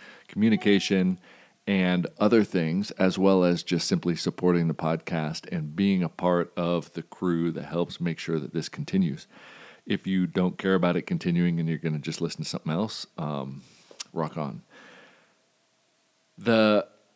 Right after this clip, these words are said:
acufiretech dot com, those guys are making cool optics for affordable prices. I'm hopefully gonna be talking about some of their thermal soon.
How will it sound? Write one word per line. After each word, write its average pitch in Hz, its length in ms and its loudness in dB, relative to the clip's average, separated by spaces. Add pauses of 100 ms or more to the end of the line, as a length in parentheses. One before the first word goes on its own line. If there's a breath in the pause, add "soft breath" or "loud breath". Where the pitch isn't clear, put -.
(240)
acufiretech 117 1300 2
dot 98 240 4
com, 90 320 2
those 104 160 2
guys 117 220 2
are 107 80 2
making 95 640 0 (580)
cool 131 260 6
optics 90 680 0 (100)
for 95 540 0
affordable 92 720 0
prices. 85 680 -4
I'm 87 220 0
hopefully 90 560 0
gonna 87 160 0
be 85 100 -2
talking 90 280 -2
about 82 260 -2
some - 140 -6
of 80 80 -4
their 78 160 -4
thermal 95 480 -4
soon. 123 480 -4